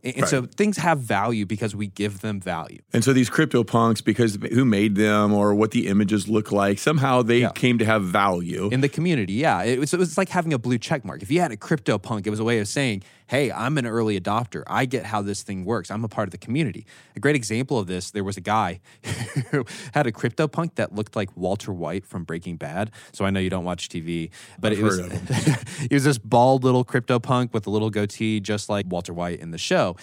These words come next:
Speaker 1: And it kind of became famous 'cause it was like, "Oh, this guy got Walter White." And someone offered him eleven million dollars to buy his CryptoPunk.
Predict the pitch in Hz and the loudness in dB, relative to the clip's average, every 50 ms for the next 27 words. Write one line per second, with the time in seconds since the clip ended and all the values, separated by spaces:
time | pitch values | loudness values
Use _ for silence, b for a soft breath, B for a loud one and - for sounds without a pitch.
0 | B B B B - 113 117 117 117 113 - - 123 - 151 156 147 131 131 - | B B B B -2 0 2 2 2 0 -2 -6 -4 0 2 2 2 0 0 0
1 | 135 123 117 - 135 139 147 139 120 - - 117 104 104 104 101 101 - - 156 | 0 -2 0 0 2 2 2 2 0 -2 -4 -6 -4 -2 -4 -4 -4 -2 0 2
2 | 165 156 123 104 101 - - - - 135 135 131 131 131 123 107 120 139 139 135 | 2 2 2 0 -4 -8 -8 -4 0 0 0 2 2 0 0 0 0 -2 -2 -2
3 | - - 127 113 110 123 147 151 120 95 85 B B B B B B 131 127 113 | -2 -4 -6 -2 0 2 2 2 0 -2 -4 B B B B B B -4 -4 -4
4 | - - 139 147 180 185 151 - 107 110 - 120 104 110 104 95 - - 101 95 | 0 0 0 2 2 0 0 0 -2 -2 -2 -4 -4 -4 -4 -6 -6 -6 -6 -4
5 | 92 95 95 104 123 113 104 101 101 98 98 95 95 92 87 82 78 71 65 71 | -4 -4 -4 -2 -2 -2 -2 -2 -2 -2 -2 -2 -4 -4 -6 -6 -8 -8 -10 -14
6 | - - - - _ _ - 107 85 90 85 87 95 87 - - - 90 - - | -14 -14 -14 -14 _ _ -10 -8 -6 -4 -6 -6 -6 -8 -10 -10 -12 -12 -10 -12
7 | 64 - - - - - - | -14 -14 -14 -18 -20 -20 -20